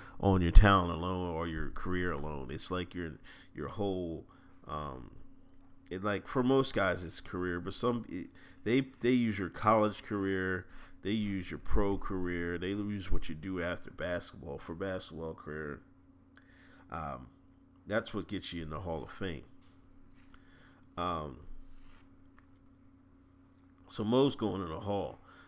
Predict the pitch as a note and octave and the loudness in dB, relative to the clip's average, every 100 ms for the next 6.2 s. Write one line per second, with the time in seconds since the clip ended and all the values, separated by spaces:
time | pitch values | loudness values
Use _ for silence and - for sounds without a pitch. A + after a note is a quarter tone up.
0 | - F#2 - G#2 A2 - E3 D#3 C#3 B2+ | -12 -10 -6 -4 -4 0 2 4 4 2
1 | G2 A#2+ A2+ G#2 F#2+ G#2+ G#2+ G2+ F#2+ E2+ | 0 -2 -2 -2 -2 -2 0 0 2 8
2 | - G2+ F#2 F#2 F#2 G2+ - - - - | 10 10 6 6 12 12 12 4 -6 -8
3 | - F#2 E2 G2 G2 F2+ - F2+ G#2+ A#2+ | -2 0 4 6 6 4 2 4 6 6
4 | - A#2 A#2 G#2 G2+ G2 E2+ D#2 F2 G2 | 6 8 10 10 10 8 6 2 0 0
5 | F#2+ E2+ F2 - - - F2+ - F#2 E2+ | -2 -4 -4 -4 -6 -4 -8 -6 -6 0
6 | C#2 | 4